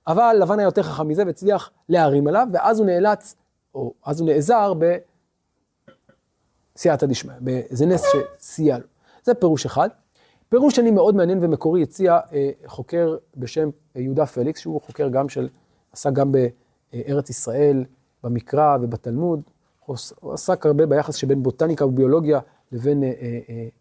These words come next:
התנ"ך והתלמוד. הוא כתב מאמר מאוד מעניין, שניסה לפרש את כל הסיפור הזה לאור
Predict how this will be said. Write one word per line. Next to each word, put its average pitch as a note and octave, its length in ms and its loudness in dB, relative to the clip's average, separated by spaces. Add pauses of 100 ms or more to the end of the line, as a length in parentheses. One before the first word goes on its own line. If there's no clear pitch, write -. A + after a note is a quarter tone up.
(460)
התנ"ך B2+ 360 -2
והתלמוד. A#2+ 460 -2 (420)
הוא - 80 -10
כתב G3+ 140 2
מאמר A3 260 4
מאוד F3+ 200 4
מעניין, D3 520 2 (460)
שניסה C#3+ 360 -4
לפרש E3 380 -4
את D#3+ 60 -10
כל E3 140 -2
הסיפור D#3+ 320 0
הזה D3 140 4
לאור D3+ 340 2